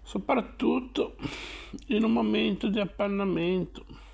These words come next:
Non sono di matrice giudiziaria. Scusate, non sono di matrice giudiziaria, che affosserebbe il morale anche ai marinai più coraggiosi. Si chiama Zecchi Galloni e nasce sotto il segno della Vergine a Varese Ligure nel trentasei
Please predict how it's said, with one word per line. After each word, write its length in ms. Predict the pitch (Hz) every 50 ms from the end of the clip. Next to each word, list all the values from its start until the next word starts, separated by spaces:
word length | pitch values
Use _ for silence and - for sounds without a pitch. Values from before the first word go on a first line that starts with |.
| - -
Non 300 | - 202 220 233 208 170
sono 320 | - - 226 214 202 196
di 120 | 190 190 190
matrice 540 | 190 185 160 - - 185 196 - - -
giudiziaria. 840 | 170 175 175 170 185 196 - - - - 202 156 - - 175 175 190 - - - - - - - - - - - - - - - - - - - - - - - - - - - - - - - - - -
Scusate, 420 | 160 143 156 190 160 - - -
non 260 | 165 180 196 202 190
sono 320 | 170 - - 233 214 202 190
di 120 | 180 185
matrice 580 | 185 175 160 - - - 170 170 151 - - 156
giudiziaria, 920 | 151 156 160 180 151 - - - - 143 147 - - - 175 170 - - - - - - - - - - - - - - - - - - - - - - -
che 100 | - -
affosserebbe 760 | 220 196 - - 208 - - - 226 208 185 190 202 202 202 214
il 40 | 208
morale 520 | 208 202 208 196 180 175 180 190 196 196
anche 260 | 196 202 196 - - 202
ai 80 | 202
marinai 460 | 196 190 190 190 185 190 185 185 185 185
più 160 | - 220 -
coraggiosi. 840 | - - 202 214 208 156 - - - 156 156 - 240 220 202 - - -
Si 220 | - - 240 202
chiama 340 | - - 214 214 208 208 190
Zecchi 340 | 185 202 208 208 202 - 262
Galloni 640 | 262 254 226 202 196 180 175 175 175 180 180 170 175
e 40 | 180
nasce 300 | 190 196 196 - - 190
sotto 240 | - - - 233 208
il 60 | 180
segno 320 | - - - 180 185 185 185
della 240 | 185 196 185 185
Vergine 540 | 170 165 170 180 190 190 185 202 208 208 196
a 120 | 190 196 190
Varese 440 | 180 185 185 190 220 180 165 - 196
Ligure 420 | 165 160 180 180 196 - 208 202
nel 240 | 202 190 196 185 165
trentasei 800 | - 214 233 202 - - 220 196 - - - - 156 151 180